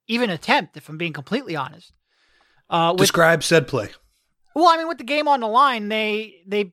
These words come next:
Speaker 1: pretty much cleared out and set up a high ball screen for Ben Simmons. They went to horns. Uh, they had Embiid and, what was Harris,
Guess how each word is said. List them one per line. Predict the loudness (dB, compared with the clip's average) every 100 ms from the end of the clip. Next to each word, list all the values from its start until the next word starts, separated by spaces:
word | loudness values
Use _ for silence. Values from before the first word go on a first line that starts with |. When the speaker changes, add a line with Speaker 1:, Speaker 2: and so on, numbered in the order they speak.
| _
Speaker 1:
pretty | -8 -4
much | -4 -4 -10 _ -20
cleared | -6 -2 0
out | 4 4 4 -2 _
and | -12 -8
set | -4
up | -2
a | 0 0
high | 2 2 0
ball | -4 -4 -2
screen | -4 -10 -10 -10
for | -8 -6
Ben | -4 -4
Simmons. | -2 -4 -2
They | -4
went | -4 -4
to | -2
horns. | 0 -2 -6 -16 _ _
Uh, | -4
they | -2
had | 0 0 0 -6 _ _ _ _
Embiid | -4 -2 -2 -2 -2
and, | -2 -2 -2 -4 -6 _ _ _ _ _
what | -8
was | -8 0
Harris, | 2 2 -2